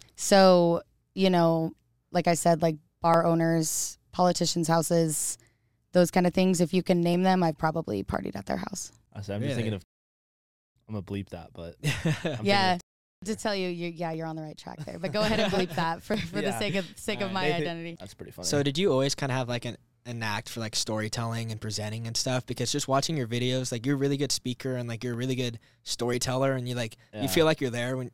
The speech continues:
Speaker 3: you're, you know, you're, even it's,
Speaker 2: And
Speaker 3: you
Speaker 2: that
Speaker 3: know
Speaker 2: goes into what you're saying is, like, you almost, like, you didn't know what to do to grab those views, but you had almost, like, a natural, like, gravitation towards it. Is that,
Speaker 3: Right.
Speaker 2: is that what you think goes, like, is that gravitation, is the storytelling aspect?
Speaker 1: Yes.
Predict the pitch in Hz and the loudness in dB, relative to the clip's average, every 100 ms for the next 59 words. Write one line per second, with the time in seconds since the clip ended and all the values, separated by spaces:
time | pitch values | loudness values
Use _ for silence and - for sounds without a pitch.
0 | - 127 131 127 123 113 117 - 143 139 | -10 -4 -4 -4 -6 -4 -6 -2 0 0
1 | 127 - - 117 135 156 139 143 135 135 | -2 -6 -8 -2 0 2 2 0 0 0
2 | 120 - 123 110 101 98 110 113 107 - | -2 0 0 0 -4 -4 -2 -2 -4 -4
3 | 101 - _ _ _ 110 131 131 113 110 | -6 -6 _ _ _ -6 -6 -4 -4 0
4 | 117 117 117 107 110 101 107 104 - 101 | 2 2 0 -4 -8 -6 -6 -4 -4 -2
5 | 104 101 95 98 107 104 98 104 104 95 | -2 -4 -8 -6 -4 -2 -4 -6 -6 -8
6 | 120 113 110 107 101 104 98 98 98 - | -6 -4 -2 -6 -6 -6 -4 -4 -4 -6
7 | 104 95 90 _ _ _ _ _ - 90 | -6 -6 -10 _ _ _ _ _ -10 -8
8 | 87 - _ _ _ _ _ 117 110 101 | -8 -12 _ _ _ _ _ -2 -2 -2
9 | 110 104 - 92 87 85 87 123 104 117 | -4 -6 -6 -10 -10 -10 -6 -2 0 -2
10 | 120 117 127 123 110 117 107 101 104 101 | -4 -2 0 -2 -2 -4 -2 -4 -4 -6
11 | - _ _ _ _ _ 113 113 117 123 | -6 _ _ _ _ _ -4 0 2 2
12 | 117 120 117 123 127 120 104 95 107 110 | 2 2 2 -2 -2 -4 -4 -4 -2 -2
13 | 113 117 117 120 - 135 139 - 190 190 | 0 -2 -2 -4 -2 -4 -4 -8 0 4
14 | 190 262 - - | 4 4 2 -4